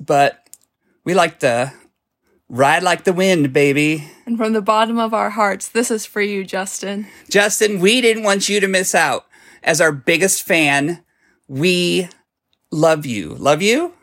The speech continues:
Speaker 2: Love you.
Speaker 1: Love you. So, um, see you next week. We'll have that ep up.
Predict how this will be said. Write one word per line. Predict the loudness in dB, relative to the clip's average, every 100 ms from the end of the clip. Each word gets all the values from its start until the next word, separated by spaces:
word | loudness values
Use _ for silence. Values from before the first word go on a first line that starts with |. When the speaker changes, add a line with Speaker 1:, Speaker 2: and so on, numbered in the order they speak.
| _
Speaker 2:
Love | -12 -12 -14
you. | -20 -10
Speaker 1:
Love | -2 4 4 2
you. | -2 -6 -8 -16 _ -20 _
So, | -4 2 4 4
um, | 2 2 2 -2 -4 -8 _
see | -6 -2
you | 0
next | 0 -2
week. | -4 -4 -6 -18 _ _ -4
We'll | 0
have | 2 0
that | 2 2 2
ep | 0 2
up. | 0 0